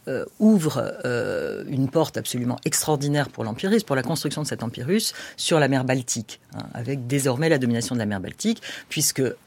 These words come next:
pendant cette guerre, la mer Baltique a été, euh, acquise, euh, aux Russes, et, euh, ce que symbolise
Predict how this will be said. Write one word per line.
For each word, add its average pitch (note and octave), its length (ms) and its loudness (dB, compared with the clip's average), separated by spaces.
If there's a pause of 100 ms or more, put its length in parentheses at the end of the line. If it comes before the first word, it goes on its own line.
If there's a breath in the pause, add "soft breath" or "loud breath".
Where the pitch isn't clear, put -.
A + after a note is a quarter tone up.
(340)
pendant E3 300 6
cette C#3+ 260 2
guerre, D3 320 6
la B2 100 4
mer C3 200 2
Baltique B2 420 -4
a G#2+ 80 -6
été, G#2 380 -6 (360 loud breath)
euh, G2 180 -6 (100)
acquise, C#3+ 600 0
euh, A#2 100 0
aux A#2+ 120 -2
Russes, F#3+ 400 4 (240 loud breath)
et, B2+ 260 2
euh, A2+ 100 -2
ce - 120 -2
que C3+ 80 -4
symbolise C3+ 560 0